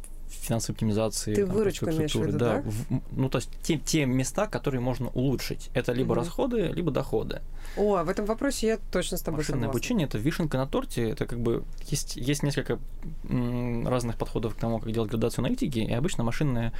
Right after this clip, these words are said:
Speaker 1: обучение, оно там в стадии где-то, м, прескриптивной или там предик-, предиктивной аналитики,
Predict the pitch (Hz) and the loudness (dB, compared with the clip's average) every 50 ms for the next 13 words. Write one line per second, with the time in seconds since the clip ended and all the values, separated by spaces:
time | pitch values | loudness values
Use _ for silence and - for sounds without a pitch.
0 | - - - - - - - - - - - - 104 117 123 - - 220 233 214 | -4 -4 -4 -6 -6 -6 -8 -8 -8 -6 -4 -2 0 0 0 0 2 2 2 2
1 | - - 120 139 147 143 127 117 107 - 110 113 107 101 - - 123 113 107 104 | 2 2 2 2 2 2 0 0 -2 -2 -2 0 -2 -2 0 0 0 0 0 0
2 | 113 107 - 117 113 110 110 107 - - - - - - - - - - - - | 0 0 0 -2 -2 0 0 -2 -2 -4 -4 -6 -6 -8 -8 -8 -6 -6 -6 -6
3 | - - - - - - - - - - - - - - - - - - 123 113 | -6 -6 -6 -6 -6 -6 -8 -8 -8 -8 -8 -8 -8 -10 -10 -6 -2 0 0 2
4 | - - 127 - - 151 170 175 160 139 117 110 107 110 107 107 104 104 101 - | 2 0 0 2 2 2 4 4 4 4 4 4 2 2 2 2 2 0 0 0
5 | 120 120 - - - 113 117 120 117 - 139 135 127 113 110 113 113 - - - | 0 0 0 -2 0 2 2 2 2 2 2 4 4 4 4 2 2 0 -2 -2
6 | - - | 0 0